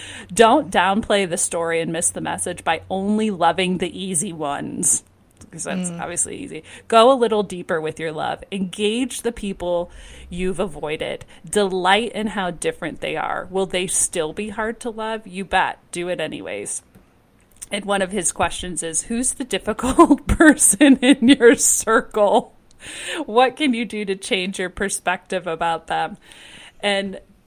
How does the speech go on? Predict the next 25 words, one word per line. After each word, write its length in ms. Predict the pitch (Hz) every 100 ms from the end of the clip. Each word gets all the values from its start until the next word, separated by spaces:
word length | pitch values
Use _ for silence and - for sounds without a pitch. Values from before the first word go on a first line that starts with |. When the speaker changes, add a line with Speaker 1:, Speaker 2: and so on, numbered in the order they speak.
| -
Speaker 1:
I, 520 | 233 240 233 285 226 -
at 160 | 202 196
that 260 | 190 - -
time, 460 | - 262 190 185
I, 340 | - 180 202 196 _ _ -
I 140 | 165
was 180 | 165 -
thinking 360 | 240 214 214 175
about 420 | 165 165 160 156 - _ - - -
<clears throat> 480 | - 247 190 - -
a 80 | 208
person 520 | 208 202 180 202 180
that 200 | 165 165 -
I 160 | 180
know 420 | 170 175 170 170 151 _ _ _ _ _ _ _ _ _ - - -
where 360 | 185 202 175 160 - - - - - _ _
everything 800 | 226 240 - 247 247 214 208 196
is 200 | - 226
a 60 | 233
chore 540 | 202 - 196 170 135 -
for 180 | -
them. 440 | 180 - - - 175 _ _ -
It's 500 | 220 214 - - - _ _
s-, 320 | - - - - - 175
just 460 | - 202 185 - -